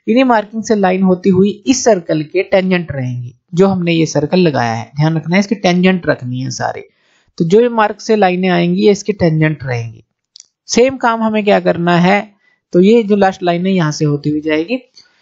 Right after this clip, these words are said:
Same काम हमें theta R के लिए करना है, इसके अंदर भी prime circle को divide करना है।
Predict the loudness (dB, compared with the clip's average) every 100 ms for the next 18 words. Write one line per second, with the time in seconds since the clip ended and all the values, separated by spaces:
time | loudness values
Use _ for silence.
0 | _ -2 0 0 -2 -2 -2 -2 0 0
1 | 2 0 0 -2 -2 0 0 2 0 -2
2 | -2 -2 -4 _ _ -6 -4 0 0 2
3 | 0 0 -2 -2 -4 -2 -2 0 2 2
4 | 2 0 -2 -4 -4 -6 -6